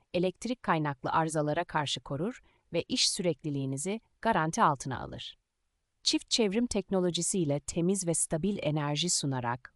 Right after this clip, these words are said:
zorlu endüstriyel koşullarda bile yüksek performans gösterir. Güler Güvenlik'in profesyonel kurulum ve bakım desteğiyle endüstriyel O P S güç kaynağınız her zaman verimli ve güvenli bir şekilde çalışır.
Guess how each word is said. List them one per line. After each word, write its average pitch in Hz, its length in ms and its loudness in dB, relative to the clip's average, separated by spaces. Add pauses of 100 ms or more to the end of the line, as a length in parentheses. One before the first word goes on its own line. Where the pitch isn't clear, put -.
zorlu 160 340 0
endüstriyel 151 680 0
koşullarda 131 680 -4
bile 131 140 -2
yüksek 127 480 -2
performans 123 640 -4
gösterir. - 640 -10 (1300)
Güler 202 260 6
Güvenlik'in 160 680 0
profesyonel 185 640 0
kurulum 160 420 -2
ve 135 120 -2
bakım 160 340 -2
desteğiyle 139 680 -4 (460)
endüstriyel 214 640 2 (120)
O 254 220 4
P 160 260 2
S - 260 -4
güç - 240 -2
kaynağınız 143 680 0
her 240 220 2
zaman 165 400 2
verimli 165 420 2
ve 175 80 2
güvenli 160 460 0
bir 156 60 -2
şekilde 123 440 -4
çalışır. - 600 -6